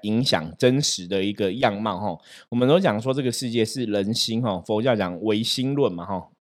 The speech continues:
唯心去创造出来的这个世界的状况哦。所以你心里是怎么想，世界就会怎么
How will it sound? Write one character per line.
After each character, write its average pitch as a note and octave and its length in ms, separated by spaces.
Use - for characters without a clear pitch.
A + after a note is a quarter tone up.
唯 A#2+ 260
心 C#3 360
去 C#3 220
创 G#2 400
造 G2+ 340
出 B2+ 240
来 G2 120
的 G2 140
这 A2+ 100
个 A#2 140
世 A2+ 260
界 A2 200
的 G2 100
状 G#2 260
况 F#2 300
哦。 - 20
所 C3+ 160
以 - 20
你 C3+ 100
心 G3 200
里 C#3+ 160
是 C3+ 140
怎 C#3 100
么 G#2 120
想， F#2+ 280
世 C#3+ 200
界 C3 120
就 B2 140
会 A#2+ 100
怎 A2+ 140
么 F#2 260